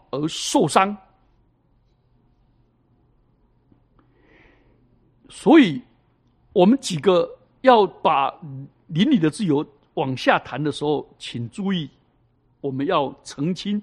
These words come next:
几个，几个要点，有五个要点。第一个要点，灵里的自由不是消极的苦修主义，也不是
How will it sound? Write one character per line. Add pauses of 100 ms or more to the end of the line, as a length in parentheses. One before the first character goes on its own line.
(440)
几
个， (840)
几
个
要
点， (340)
有
五
个
要
点。 (720)
第
一
个
要
点， (800)
灵
里
的
自
由 (180)
不
是
消
极
的
苦
修
主
义， (760)
也
不
是